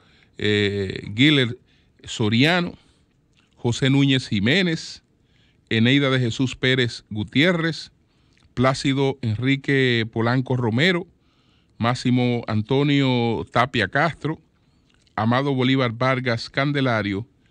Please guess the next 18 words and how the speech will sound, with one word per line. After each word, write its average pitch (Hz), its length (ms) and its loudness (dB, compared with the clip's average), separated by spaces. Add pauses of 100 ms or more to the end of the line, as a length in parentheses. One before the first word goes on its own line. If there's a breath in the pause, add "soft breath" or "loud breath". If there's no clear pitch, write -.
(460 soft breath)
y 110 640 2
Lin 123 200 2 (320)
Hu. 101 160 0 (680 soft breath)
Estos 143 280 -4
fueron 147 320 0
los, 127 540 -4
los 110 220 -6
exaltados. 123 800 -4
Vamos 123 320 -4
a 120 60 0
ver, 135 420 -2 (600 soft breath)
eh, 98 640 0
en 92 500 -6 (920 soft breath)
ve-, 98 340 -6
ve-, 92 140 -4
algunas 107 400 -2
de 127 80 -4
las, 110 240 -4